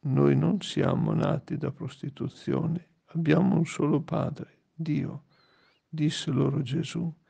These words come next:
"Se Dio fosse vostro padre, mi amereste, perché da Dio sono uscito e da Dio vengo. Non sono venuto da me stesso, ma lui mi ha mandato."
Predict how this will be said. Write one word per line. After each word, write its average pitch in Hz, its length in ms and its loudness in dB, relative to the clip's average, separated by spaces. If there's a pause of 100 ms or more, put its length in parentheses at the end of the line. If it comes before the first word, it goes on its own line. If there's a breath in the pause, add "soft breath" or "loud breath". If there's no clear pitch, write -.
(220 soft breath)
"Se 151 280 0
Dio 151 260 6
fosse 143 460 0
vostro 143 480 -2
padre, 127 500 -8
mi 139 140 0
amereste, - 800 -2 (300 soft breath)
perché - 440 -2
da 143 160 0
Dio 151 340 4
sono 135 320 -2
uscito 139 640 -6
e 147 80 -8
da 143 160 -2
Dio 143 240 -2
vengo. 160 560 -6 (400 soft breath)
Non 143 220 0
sono 151 300 2
venuto 147 380 2
da 120 160 -2
me 151 160 0
stesso, - 720 -12
ma 147 160 -2
lui 117 180 -2
mi 147 160 -2
ha - 80 0
mandato." - 680 -4